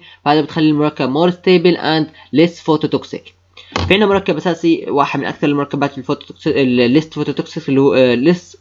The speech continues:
فوتوتوكسيك اللي هو سباروفلوكساسين، عنده ان اتش تو موجوده هون.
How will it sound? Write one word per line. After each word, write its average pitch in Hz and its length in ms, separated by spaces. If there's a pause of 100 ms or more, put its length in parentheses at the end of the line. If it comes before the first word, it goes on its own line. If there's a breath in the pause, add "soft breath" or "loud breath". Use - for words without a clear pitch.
فوتوتوكسيك 185 600
اللي 139 120
هو 156 180
سباروفلوكساسين، 156 960 (560 loud breath)
عنده 190 360
ان 139 60
اتش 135 180
تو 160 140
موجوده 135 360
هون. 147 340